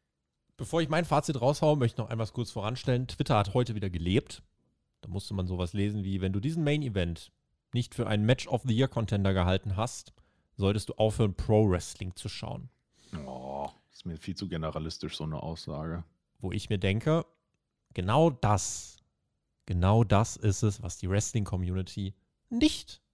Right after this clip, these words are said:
Speaker 1: braucht. Wie kann man als
Speaker 2: Richtig.
Speaker 1: Wrestling-Fan so hart versuchen, im Jahr zweitausenddreiundzwanzig noch die Community irgendwie auseinanderzubringen? Newsflash, wie ich ein Match finde, ist subjektiv.
Speaker 2: Mhm.
Speaker 1: Ohne Begründung darf Florian mir sagen, „Ja, Main Event hab ich nicht so gefühlt.“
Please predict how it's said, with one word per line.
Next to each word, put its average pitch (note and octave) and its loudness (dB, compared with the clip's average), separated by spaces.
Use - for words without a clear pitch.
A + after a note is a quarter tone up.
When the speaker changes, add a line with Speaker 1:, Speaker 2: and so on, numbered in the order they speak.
Speaker 1:
braucht. C#3 4
Wie A#2 0
kann A#3 4
man G3 2
als A2+ 0
Speaker 2:
Richtig. G#2 -4
Speaker 1:
Wrestling-Fan A2+ 2
so C#3 6
hart C3+ -2
versuchen, G#2+ 0
im G2+ -2
Jahr G2+ 4
zweitausenddreiundzwanzig A2+ 2
noch G2 -2
die - -8
Community G#2+ -2
irgendwie G2 -4
auseinanderzubringen? F#2+ 0
Newsflash, G2+ 4
wie A#2 -2
ich B2+ -6
ein C3 2
Match C3+ 0
finde, D#3 0
ist G#2 -2
subjektiv. G#2+ 0
Speaker 2:
Mhm. C2+ -10
Speaker 1:
Ohne B3+ 12
Begründung G3 10
darf D3+ 8
Florian F#3+ 8
mir F3+ 4
sagen, F3 6
„Ja, D#3+ 6
Main C#3+ 0
Event D3 0
hab D3 -2
ich C3+ -6
nicht D#3+ -4
so E3 -4
gefühlt.“ D3 -2